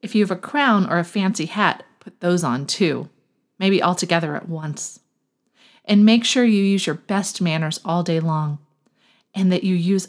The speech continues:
a fancy voice when you're talking to people. For example, you could say, "My dear mother, may I please have a snack?"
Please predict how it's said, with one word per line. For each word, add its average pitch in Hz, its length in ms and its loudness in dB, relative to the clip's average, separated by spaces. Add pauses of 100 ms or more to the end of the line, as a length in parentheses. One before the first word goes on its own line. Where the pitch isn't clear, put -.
a 196 60 -8
fancy 185 720 0
voice 156 460 -2
when 160 140 -2
you're 156 120 -6
talking 202 400 -2
to - 60 -20
people. 143 460 -8 (840)
For 208 100 -10
example, 180 460 -2
you 165 140 -2
could 165 180 -6
say, 165 340 -2 (540)
"My 392 240 4
dear 185 300 2
mother, 175 540 0 (560)
may 427 180 2
I 294 160 4
please 247 400 2
have 214 160 0
a 202 40 0
snack?" 214 720 2